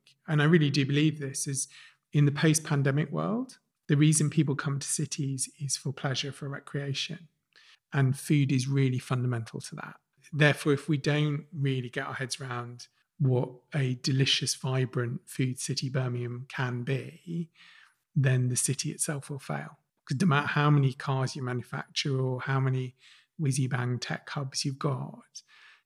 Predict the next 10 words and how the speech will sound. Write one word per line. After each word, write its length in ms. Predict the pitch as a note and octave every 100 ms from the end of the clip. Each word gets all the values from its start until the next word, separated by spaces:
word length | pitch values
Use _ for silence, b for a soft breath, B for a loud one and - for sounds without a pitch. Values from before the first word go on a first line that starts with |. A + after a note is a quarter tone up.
| _
if 180 | D#3+ -
you 140 | D3 C3+
don't 340 | C#3+ C#3+ C#3+
have 280 | - C#3 C3
a 80 | B2+
vibrant 640 | B2+ C3+ C3+ C3 C3 C#3
food 220 | - C3
and 100 | A#2+
hospitality 520 | A#2 C3+ - C#3+ C#3 -
sector, 760 | - - - - - - F3+